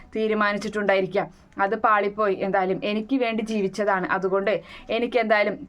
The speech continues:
പോലീസ് സ്റ്റേഷനിലേക്ക് പോകണം. എന്താണ് വേണ്ടത്, ഞാൻ എന്താണ് അടുത്ത് ചെയ്യേണ്ടതെന്ന് അച്ഛനുമായി ആലോചിച്ച് എനിക്ക് അച്ഛന് വേണ്ട കാര്യങ്ങൾ ചെയ്തു കൊടുക്കണം" എന്ന് സരയു പറയുകയാണ്. "അപ്പോ അതൊക്കെ വേണോ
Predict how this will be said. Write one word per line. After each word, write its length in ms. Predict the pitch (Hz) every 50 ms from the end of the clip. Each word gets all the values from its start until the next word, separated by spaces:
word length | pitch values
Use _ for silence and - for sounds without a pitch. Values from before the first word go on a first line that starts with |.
| -
പോലീസ് 260 | 202 214 208 208 202
സ്റ്റേഷനിലേക്ക് 540 | - 220 214 208 208 214 214 214 208 208 226 -
പോകണം. 260 | 220 214 202 196 190 190 - - 196
എന്താണ് 340 | 190 196 208 208 208 202 202 196 208
വേണ്ടത്, 320 | 196 190 185 190 185 185 180 185
ഞാൻ 120 | 190 196 196 202
എന്താണ് 200 | 208 214 208 202
അടുത്ത് 220 | 202 202 202 - 208 202 202 214
ചെയ്യേണ്ടതെന്ന് 540 | 214 196 196 190 185 190 190 202 202 190 165
അച്ഛനുമായി 460 | 180 - - 214 202 208 214 208 208 202 196
ആലോചിച്ച് 400 | 190 190 196 196 190 - 208 196 - - - - - - -
എനിക്ക് 200 | 208 214 208 233 208
അച്ഛന് 220 | 202 - 226 220 214
വേണ്ട 140 | 214 208 214 208 208
കാര്യങ്ങൾ 320 | 214 202 196 196 190 196 196 190 202
ചെയ്തു 200 | 214 196 185 214 202
കൊടുക്കണം" 360 | 208 190 190 196 202 185 185 156 - 196
എന്ന് 140 | 190 190 185 190
സരയു 300 | 214 185 175 180 180 190 185
പറയുകയാണ്. 560 | 202 180 170 170 170 165 185 196 196 180 175 170 - - - - - - 185
"അപ്പോ 180 | 190 - 214 208 - 175
അതൊക്കെ 280 | 190 185 214 - 240 220 220
വേണോ 260 | 214 202 208 208 220